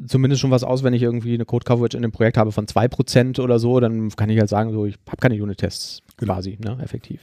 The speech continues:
Speaker 2: Ja, man kann natürlich auf dem Build-Server und sonstiges dann sagen, okay, wenn ihr es jetzt hier unter ein bestimmtes Level build, dann bricht's
Speaker 1: Mhm.
Speaker 2: halt, ne, dass
Speaker 1: Ja.
Speaker 2: man einfach nicht schlechter wird und solche Sachen.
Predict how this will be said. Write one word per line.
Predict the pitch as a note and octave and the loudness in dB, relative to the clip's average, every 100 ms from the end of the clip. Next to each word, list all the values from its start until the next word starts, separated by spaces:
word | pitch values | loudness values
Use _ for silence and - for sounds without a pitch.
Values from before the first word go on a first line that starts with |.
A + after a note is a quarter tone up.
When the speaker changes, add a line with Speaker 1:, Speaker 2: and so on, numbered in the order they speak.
| - | -8
Speaker 2:
Ja, | - | 0
man | B2+ | 2
kann | B2+ | 4
natürlich | C#3+ C#3+ | 4 2
auf | A#2 | 0
dem | G#2+ | 0
Build-Server | B2 D3+ A#2+ | 0 2 0
und | |
sonstiges | A2 B2 B2+ | -2 -2 0
dann | A#2+ | 0
sagen, | A#2 A2+ | 0 -2
okay, | - B2+ B2 | 0 2 4
wenn | B2+ | 4
ihr | |
es | A#2 B2 | 2 0
jetzt | A#2 | -2
hier | A#2+ A#2 A2+ | 2 4 4
unter | B2+ B2 | 0 0
ein | A#2 | -2
bestimmtes | G#2+ A#2+ G2 | 0 -2 0
Level | G2 C3 | 0 0
build, | C#3 C#3 C3 | 2 2 0
dann | G#2+ | -2
bricht's | A#2 A2+ A2 | -2 -2 4
Speaker 1:
Mhm. | |
Speaker 2:
halt, | D#3 F3+ - | 6 4 2
ne, | B2 | 2
dass | B2+ | 4
Speaker 1:
Ja. | A#2 | 2
Speaker 2:
man | B2 | 2
einfach | A#2+ | 2
nicht | B2 | 2
schlechter | - C#3+ - B2 G2 | 4 2 6 4 4
wird | G2 F2 | -2 -4
und | G#2 | -4
solche | G#2+ - | -4 -2
Sachen. | G#2 F2 F2+ | -4 -6 -10